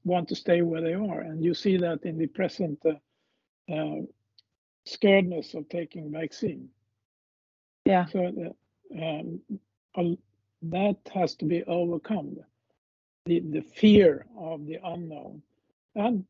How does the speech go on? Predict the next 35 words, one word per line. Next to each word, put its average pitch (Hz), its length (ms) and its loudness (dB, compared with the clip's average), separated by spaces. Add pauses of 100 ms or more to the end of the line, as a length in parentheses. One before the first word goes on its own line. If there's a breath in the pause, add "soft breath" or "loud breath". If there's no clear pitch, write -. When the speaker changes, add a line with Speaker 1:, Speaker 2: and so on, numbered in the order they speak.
Speaker 1:
that 185 280 -4
is 214 160 0
culture 226 440 -4
as - 140 -10
well. 240 240 -4 (540)
So - 140 12
you 196 120 12
Speaker 2:
Mm. 185 60 2
Speaker 1:
can 190 160 -4
work 214 320 0
with 175 160 -4
a 175 60 2
lot 202 280 0
of 170 320 -6
the 165 120 -4
senses, 208 840 -4
uh, 165 160 -6
which 156 280 -4
we 175 100 -2
did 165 240 -2
in 156 180 -8
Scandia 160 420 -4
Future 165 360 0
Center, 180 500 0 (560)
um, 151 380 -2
of 160 320 -2
reducing 170 960 4 (540)
the 175 100 0
threshold, - 800 0 (720)
uh, 160 300 -2 (120)
of 156 200 -4
fear. 180 440 2 (680)
And 170 200 -4 (140)
it - 180 -2
might 202 300 0